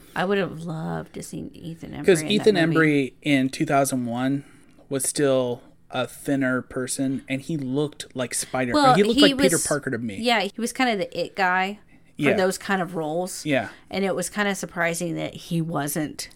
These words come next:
Speaker 2: Right.
Speaker 1: Spider-Man.
Speaker 2: And maybe it's because of the, he, this was a Sony movie, and he did mostly a different studio. Maybe he was under contract. I don't know. He just wasn't chosen for this movie, and it was
Speaker 1: Yeah.
Speaker 2: a travesty.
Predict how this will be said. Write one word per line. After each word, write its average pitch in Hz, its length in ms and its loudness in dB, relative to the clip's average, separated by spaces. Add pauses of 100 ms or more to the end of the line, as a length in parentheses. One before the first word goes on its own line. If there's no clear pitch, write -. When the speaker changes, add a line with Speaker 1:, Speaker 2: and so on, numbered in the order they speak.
Speaker 2:
Right. 143 320 2
Speaker 1:
Spider-Man. 151 640 -4 (580)
Speaker 2:
And 170 200 0
maybe 175 200 6
it's 151 140 2
because 143 380 2
of 123 500 2 (100)
the, 143 100 -2
he, 139 240 -2
this 139 280 -2
was 139 140 -2
a 131 40 -4
Sony 135 360 0
movie, 127 280 0
and 123 140 -2
he 131 160 -2
did 123 240 0
mostly 123 1040 -2 (300)
a 131 100 -2
different 127 380 -6
studio. 120 800 -4 (180)
Maybe 135 200 0
he 131 60 2
was 131 140 -4
under 127 180 -4
contract. 127 580 -8 (320)
I 156 120 6
don't 143 240 4
know. 123 200 -2
He 180 220 -2
just 190 220 6
wasn't 160 280 2
chosen 147 340 -4
for 147 80 -6
this 127 220 -8
movie, 139 260 0
and 117 80 -4
it 113 80 -8
was 120 100 -8
Speaker 1:
Yeah. 180 200 -6
Speaker 2:
a - 20 -6
travesty. 143 920 0